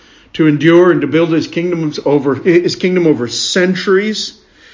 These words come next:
so that one day in the final culmination of all things, the world will be resplendent and filled with the glory of God. That is the eventual goal. And until that day comes,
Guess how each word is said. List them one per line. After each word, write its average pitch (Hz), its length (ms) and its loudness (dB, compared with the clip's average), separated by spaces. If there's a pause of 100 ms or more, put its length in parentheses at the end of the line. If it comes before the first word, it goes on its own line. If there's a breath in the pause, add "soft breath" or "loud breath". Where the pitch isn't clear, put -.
(240 soft breath)
so 202 360 2
that 175 180 2
one 185 580 0
day 190 340 4
in 160 100 0
the 135 100 -6
final 190 440 -4
culmination 190 640 -2
of 147 100 0
all 185 240 6
things, 214 680 -4 (240 loud breath)
the 160 100 -2
world 202 540 6
will 165 120 0
be 160 160 -2
resplendent 220 880 -2
and 151 160 -4
filled 233 720 4 (180 loud breath)
with 160 120 -6
the 165 80 -2
glory 202 440 4
of 175 100 -2
God. 135 420 -4
That 208 300 -4
is 190 220 0
the 175 120 0
eventual 175 440 -2
goal. 143 420 -8 (260 loud breath)
And 196 140 2
until 240 380 2
that 214 220 0
day 196 200 2
comes, 180 640 -2